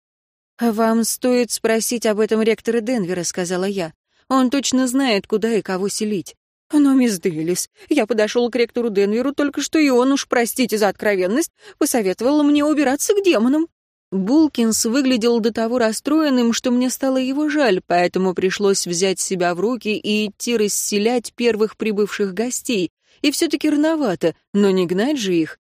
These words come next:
как все не вовремя. Зачем Дин затеял этот фестиваль? Почему именно в нашем университете? А еще я со вчерашнего дня не видела Энджела и не слышала о похождениях Мелинды и Абрахама, и это странно. Вот только я и на минутку не могла вырваться.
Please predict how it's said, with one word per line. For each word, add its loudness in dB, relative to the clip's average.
как -4
все -4
не 2
вовремя. 0
Зачем 0
Дин 0
затеял 0
этот -4
фестиваль? 0
Почему 2
именно 4
в -2
нашем 0
университете? 0
А 0
еще -2
я 0
со -4
вчерашнего 0
дня -2
не 0
видела 2
Энджела 0
и 0
не 0
слышала 0
о 0
похождениях -2
Мелинды 0
и 2
Абрахама, -2
и 2
это 0
странно. -4
Вот 0
только -2
я -2
и 0
на 0
минутку -2
не -2
могла -4
вырваться. -4